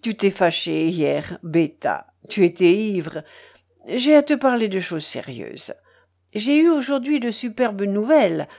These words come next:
à propos de ce dont nous avions causé hier. Lambert, interrompis-je en déclamant quelque peu. Si je m'arrête, c'est pour rompre définitivement.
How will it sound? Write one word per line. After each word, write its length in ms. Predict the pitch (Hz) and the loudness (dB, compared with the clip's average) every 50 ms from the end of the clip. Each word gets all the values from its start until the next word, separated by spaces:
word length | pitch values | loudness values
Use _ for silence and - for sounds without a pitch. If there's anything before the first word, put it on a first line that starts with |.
| _ _ | _ _
à 140 | - 185 175 | -4 -4 -4
propos 440 | - - - 208 190 - 214 214 196 | -4 -2 -4 -4 -2 0 0 0 0
de 120 | 165 175 | 0 -2
ce 320 | 165 - - 180 175 170 | -4 -4 -4 -4 -2 -2
dont 240 | 170 160 160 165 165 | -2 -2 -2 -2 0
nous 220 | 165 170 165 151 165 | 0 -2 -2 -2 -2
avions 300 | 160 151 160 175 170 170 | -4 -2 -2 -2 -4 -2
causé 480 | - 180 175 165 151 170 165 156 - - | -2 -2 -4 -2 0 0 -2 -2 -2 -4
hier. 600 | 180 165 165 160 151 147 151 147 - - - - _ _ _ _ _ _ _ _ _ _ _ _ _ _ _ _ _ _ _ - | -6 -2 0 0 0 0 -2 -6 -8 -12 -16 -16 _ _ _ _ _ _ _ _ _ _ _ _ _ _ _ _ _ _ _ -4
Lambert, 600 | 262 269 262 226 208 196 180 170 165 170 185 190 _ _ _ _ _ _ _ _ _ - | -2 0 2 4 6 6 6 4 2 -2 -8 -12 _ _ _ _ _ _ _ _ _ -8
interrompis-je 920 | - 156 151 - 196 185 156 147 147 151 - - 208 226 240 233 220 190 - - | -6 -6 -6 -4 -6 -6 -6 -6 -10 -10 -8 -8 -6 -4 -4 -4 -4 -6 -8 -8
en 100 | - 151 | -6 -6
déclamant 580 | 156 156 196 214 208 - 165 156 160 185 220 240 | -4 -2 -2 -4 -2 -4 -4 -4 -2 -4 -6 -6
quelque 360 | - - 151 143 - - 139 | -6 -8 -12 -12 -12 -16 -16
peu. 260 | 117 - - - - - _ _ _ _ _ _ _ _ _ _ _ _ _ _ _ _ _ _ - | -16 -14 -12 -12 -12 -12 _ _ _ _ _ _ _ _ _ _ _ _ _ _ _ _ _ _ -14
Si 200 | 208 - - 294 | -8 -4 -2 -2
je 140 | 254 - 311 | 0 2 2
m'arrête, 540 | 277 277 254 214 247 269 277 269 - - 240 - _ _ _ _ _ | 2 2 2 2 0 0 -2 -2 -6 -12 -14 -14 _ _ _ _ _
c'est 220 | - - - 269 240 | -12 -6 -4 -4 -4
pour 300 | - - 233 214 - - | -2 -2 -2 -2 -2 2
rompre 380 | 214 226 233 214 - - - | 2 2 2 2 -2 -2 -2
définitivement. 1000 | 196 180 202 202 202 185 180 170 160 156 - 156 139 - - 139 131 117 - | 0 0 -2 -2 -2 -2 -2 -2 -2 -2 -4 -10 -10 -8 -8 -10 -10 -10 -14